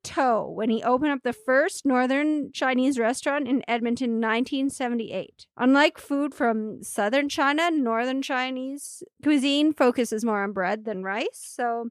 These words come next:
then he started bringing these green onion cakes to festivals, and in the eighties in Edmonton became popular. And there's actually a movement to make it the official dish of Edmonton.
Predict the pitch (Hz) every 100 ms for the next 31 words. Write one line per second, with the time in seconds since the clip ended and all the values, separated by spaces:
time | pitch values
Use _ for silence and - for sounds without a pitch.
0 | - 330 349 359 - 359 330 320 - 311
1 | 302 302 285 285 285 269 - - 277 269
2 | 254 254 262 262 233 - 220 190 294 330
3 | - 330 302 294 285 277 285 277 233 214
4 | 185 - 220 226 - 233 262 269 254 240
5 | 208 262 262 269 247 247 220 _ 247 226
6 | 208 240 262 277 277 269 277 - 285 254
7 | 269 302 - 370 339 247 247 262 285 330
8 | - 254 233 226 247 240 190 - 220 247
9 | 233 - 262 - 294 294 294 247 220 240
10 | 233 - 226 202 269 294 - - - -